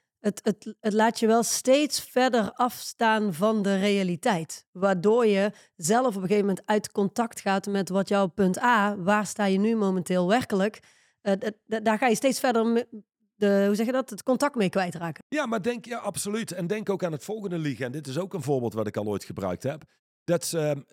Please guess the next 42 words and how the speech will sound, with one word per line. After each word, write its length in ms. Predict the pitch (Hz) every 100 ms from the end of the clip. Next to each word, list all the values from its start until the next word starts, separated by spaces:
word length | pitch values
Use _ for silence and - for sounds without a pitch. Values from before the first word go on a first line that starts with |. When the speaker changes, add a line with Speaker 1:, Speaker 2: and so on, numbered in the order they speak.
| 151
Speaker 2:
het 220 | - 135 -
aantal 260 | 160 165 165
onderzoekers 640 | 180 180 143 180 - 156
spreken 360 | - 156 147
mensen 300 | 139 147 -
aan 140 | 139 135
op 100 | 117
straat. 460 | - 139 156 - - _ _ _ _ -
Eh, 180 | 135
mensen 360 | 127 139 143 139
met 140 | 131
overgewicht 640 | - 165 151 123 131 139 -
die 160 | 131
graag 300 | 117 135 127
zouden 260 | - 123 113
willen 220 | 113 107
afvallen. 460 | 113 104 92 80 101
En, 60 | 120
eh, 40 |
nou, 200 | 131 127
uiteindelijk 420 | 156 95 120 117
komen 240 | - 123 107
ze 80 | 117
bij 160 | 117
een 80 | 110
dame 320 | 110 156 175
uit. 320 | 160 165 185 - _ _ _ _ _ _
Heeft 180 | - - _ _ _ _ _ -
behoorlijk 420 | 120 139 190 139
wat 100 | 135
overgewicht, 640 | 156 143 131 131 139 127
is 160 | 120 -
gewoon, 360 | - 120 117 117
heeft 240 | 110 -
obesitas. 880 | 120 101 127 135 131 131 123 120 - _ _ _ _ -
En 260 | 139 135 -
dit 280 | 131 185
is 120 | 180 -
zo'n 160 | 127
vorm 260 | 107 113 104
van 160 | 104
liegen. 300 | 101 104 143